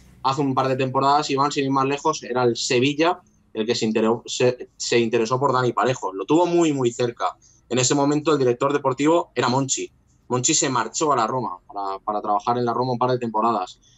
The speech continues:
y volvió al Sevilla. A día de hoy, sabiendo que Parejo está en el, en la rampa de salida, teniendo otra vez el Sevilla a Monchi de director general,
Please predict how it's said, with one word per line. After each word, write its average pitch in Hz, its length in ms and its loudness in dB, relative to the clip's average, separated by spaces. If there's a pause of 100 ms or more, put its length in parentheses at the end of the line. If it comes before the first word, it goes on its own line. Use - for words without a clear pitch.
(140)
y 151 100 2
volvió 135 380 4
al 139 100 0
Sevilla. 110 460 -4 (180)
A 95 100 -8
día 139 220 2
de 135 140 0
hoy, 123 160 0
sabiendo 123 580 0
que 107 120 -6
Parejo 110 460 -4 (320)
está - 260 -4
en 120 80 0
el, 107 200 -2
en 110 140 -2
la 107 100 2
rampa 123 300 0
de 120 80 2
salida, 123 420 0 (260)
teniendo 160 460 4
otra 139 200 0
vez 139 200 -2
el 110 120 -6
Sevilla 120 360 0
a 101 80 -4
Monchi 120 320 -6
de 98 100 -4
director 95 320 -6
general, 123 440 -2